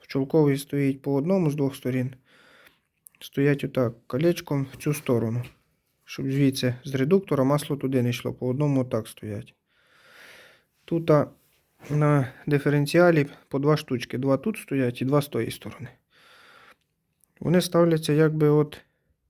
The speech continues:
от так сюди, бо диференціал як збирається, він там точно не попадає, щоб залазив.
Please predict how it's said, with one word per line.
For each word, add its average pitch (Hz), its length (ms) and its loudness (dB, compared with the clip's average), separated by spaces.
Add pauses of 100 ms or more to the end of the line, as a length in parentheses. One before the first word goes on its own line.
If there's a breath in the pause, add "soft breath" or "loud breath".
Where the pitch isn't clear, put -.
(300)
от 147 160 -12
так 131 200 0
сюди, 190 400 2 (220)
бо 139 120 -4
диференціал 143 580 2
як 139 100 2
збирається, 156 500 2
він 139 80 -4
там 135 140 -6
точно 143 280 -4
не 131 100 -4
попадає, 139 460 -2
щоб 135 220 -8
залазив. 123 440 0